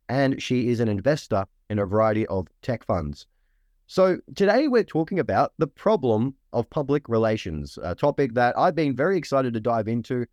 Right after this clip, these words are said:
for quite a while. Why companies want media attention, uh, building two-sided marketplaces in media, and what journalists really want. We'll also touch on the impact of generative A I tools in the media industry.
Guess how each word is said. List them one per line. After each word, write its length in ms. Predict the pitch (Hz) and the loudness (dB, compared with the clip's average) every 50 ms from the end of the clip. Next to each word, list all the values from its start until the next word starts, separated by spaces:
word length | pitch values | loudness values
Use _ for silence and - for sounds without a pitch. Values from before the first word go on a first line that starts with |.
| _ _ _ _ _ - | _ _ _ _ _ -2
for 160 | 113 110 101 | -2 -2 -2
quite 280 | - - 226 277 - - | 0 0 0 2 2 2
a 40 | |
while. 320 | 156 123 113 110 143 240 - _ _ _ _ _ | 2 2 2 2 0 0 -4 _ _ _ _ _
Why 340 | - 120 143 165 175 240 254 | -4 -2 0 2 2 2 0
companies 540 | - - - 185 160 190 175 160 156 - - | 0 -2 -2 -2 -2 -2 -4 -4 -4 -4 -2
want 180 | 139 139 113 | -2 -2 -2
media 300 | 117 127 156 175 165 185 | -2 -2 -4 -4 -4 -4
attention, 540 | 156 - - 151 147 151 - 151 151 151 151 - _ _ _ - | -4 -4 -4 -4 -4 -4 -4 -6 -6 -8 -10 -16 _ _ _ -4
uh, 140 | - 104 110 | -2 -2 -2
building 580 | 92 - - 151 170 170 165 170 160 151 - - | 0 0 0 0 2 2 2 0 0 0 -2 -6
two-sided 540 | - - 165 175 160 - - 160 156 151 127 | -4 -2 -2 -2 0 0 0 2 2 2 2
marketplaces 800 | 113 113 127 151 - 165 139 - - 131 127 131 - 127 113 107 | 2 2 0 0 0 -4 -4 -2 0 -2 0 0 -2 -4 -4 -4
in 260 | - 110 101 98 95 | -4 -4 -4 -2 -2
media, 440 | 107 135 143 147 156 156 151 156 156 147 _ _ _ _ _ _ _ _ - | 0 -2 -2 0 0 0 0 0 -2 -6 _ _ _ _ _ _ _ _ -4
and 340 | 113 131 135 135 135 131 - - _ _ - | -2 0 0 2 0 -2 -4 -8 _ _ -6
what 280 | 107 110 180 359 - | -2 0 0 0 0
journalists 600 | - - 196 208 196 190 190 185 180 151 - - | -2 -2 0 0 0 0 0 -2 -2 -4 -4 -4
really 240 | 151 156 156 151 131 | -2 0 0 0 -2
want. 560 | 101 92 104 139 139 95 80 - - - - - | -2 -2 0 0 0 -2 -4 -8 -14 -14 -8 -6
We'll 180 | 104 113 127 | -2 0 0
also 280 | 143 160 151 - 160 139 | 2 2 2 2 0 0
touch 340 | - - 143 139 - - - - | 0 0 0 0 0 -2 -4 -2
on 260 | 117 127 123 120 123 - | -2 0 0 0 -2 -2
the 100 | 110 117 | -2 -2
impact 340 | 123 131 - 139 120 - - | -2 -2 -2 -4 -4 -2 -2
of 140 | 117 104 - | -4 -2 -2
generative 400 | - 127 131 127 117 117 110 - - | -2 -2 0 0 0 0 -2 -2 -2
A 160 | 104 107 107 | -2 0 2
I 240 | 110 113 117 120 120 | 2 2 2 0 0
tools 320 | 113 - 123 117 110 107 | -2 -4 -4 -4 -4 -4
in 180 | - - 120 127 | -4 -2 -2 0
the 60 | 123 | 0
media 300 | 113 113 113 110 104 98 | 0 0 0 0 0 -2
industry. 680 | - - 139 165 165 135 - - - 90 82 85 85 | -2 -2 -4 -4 -4 -6 -6 -6 -4 -4 -2 -4 -4